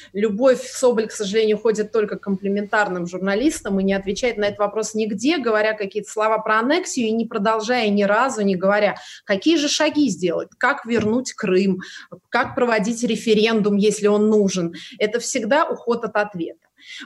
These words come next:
Э, просто хотела обратить ваше внимание на это. Значит, э,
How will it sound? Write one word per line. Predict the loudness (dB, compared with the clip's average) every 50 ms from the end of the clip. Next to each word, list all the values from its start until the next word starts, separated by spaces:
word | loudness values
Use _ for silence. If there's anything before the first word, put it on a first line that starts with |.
| -6
Э, | -4 -2 0 0 0 0 -2 0
просто | 2 2 2 2 0 -2
хотела | -2 0 -2 0 2 2 2 2
обратить | 2 2 2 2 2 4 4 2 2 2 -4 -4 -2
ваше | 0 0 0 0 0 -2 -2 -2
внимание | 0 2 2 2 2 0 -4 -8 -10 -12
на | -12 -14
это. | -14 -16 _ _ _ _ _ _ -20 -20 -20 -16 -8 -2
Значит, | -2 0 2 2 0 0 2
э, | 0 2 4 4 4 4 4 2